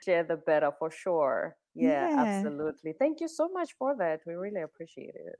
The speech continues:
Speaker 2: Thank you. Thanks for having me on.
Speaker 1: My absolute pleasure. As Deirdre mentions in this episode,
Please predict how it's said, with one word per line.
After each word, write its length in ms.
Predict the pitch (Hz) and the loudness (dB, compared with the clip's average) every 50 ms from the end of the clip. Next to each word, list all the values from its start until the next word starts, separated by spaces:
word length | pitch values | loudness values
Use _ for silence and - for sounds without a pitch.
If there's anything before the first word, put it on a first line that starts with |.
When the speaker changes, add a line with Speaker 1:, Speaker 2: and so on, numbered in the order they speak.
| - | -4
Speaker 2:
Thank 360 | - 247 262 269 262 269 - - | 0 2 2 2 2 0 -2 0
you. 260 | 262 349 415 403 294 247 | 4 6 6 6 6 4
Thanks 200 | 220 214 233 - | 2 0 -2 0
for 80 | 262 | 2
having 140 | 226 208 208 | 2 4 4
me 140 | 202 202 190 | 4 2 2
on. 360 | 175 170 165 170 175 185 196 196 _ _ _ _ _ _ _ - | 2 2 2 2 2 0 -2 -4 _ _ _ _ _ _ _ -6
Speaker 1:
My 320 | 190 180 175 175 170 180 180 - | -2 0 2 2 2 0 0 -2
absolute 680 | - 160 160 160 - - - 160 160 156 165 170 165 _ | -2 -2 -2 -4 -6 -4 -4 -2 -2 0 -2 -4 -4 _
pleasure. 1000 | - 185 170 160 156 156 151 156 151 - - 147 139 139 135 135 143 151 180 220 - _ _ _ _ _ _ _ - | 0 0 2 4 6 4 4 2 0 -2 0 0 0 2 2 0 2 0 0 -2 -4 _ _ _ _ _ _ _ 6
As 120 | 175 170 | 8 10
Deirdre 320 | - 196 208 208 202 202 185 | 12 12 12 12 12 12 12
mentions 480 | 180 185 185 190 190 190 185 175 160 165 | 12 12 12 12 12 10 10 10 10 10
in 100 | 156 151 | 8 8
this 160 | 156 160 160 - | 6 4 6 8
episode, 760 | - 190 190 - 214 208 - - 202 190 196 196 196 190 - | 8 8 10 10 8 8 12 12 12 12 12 12 12 12 10